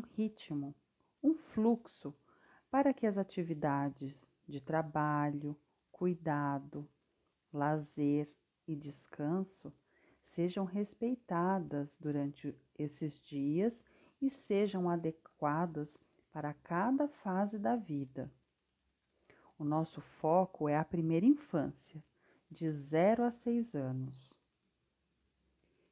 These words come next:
Crianças, nesta fase da vida, estão desenvolvendo habilidades. Vamos imaginar que as crianças são como sementes. E para que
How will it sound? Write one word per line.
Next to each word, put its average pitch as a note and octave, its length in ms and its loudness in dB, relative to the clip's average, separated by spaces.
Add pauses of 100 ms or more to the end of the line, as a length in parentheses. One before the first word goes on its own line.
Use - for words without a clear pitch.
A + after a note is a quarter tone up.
(140)
Crianças, B3 1000 4 (380)
nesta A3 380 2
fase D#3+ 460 0
da C#3+ 140 0
vida, D3+ 640 -2 (400)
estão C4 340 4
desenvolvendo G#3 920 4
habilidades. C#3+ 1080 0 (1080)
Vamos D4+ 340 10
imaginar A3 880 4 (520)
que - 100 2
as C#4+ 120 2
crianças G3 680 4
são G3 200 -4
como G#3 300 -2
sementes. D#3 1200 2 (880)
E B3 80 4
para D#4+ 300 0
que A3 360 0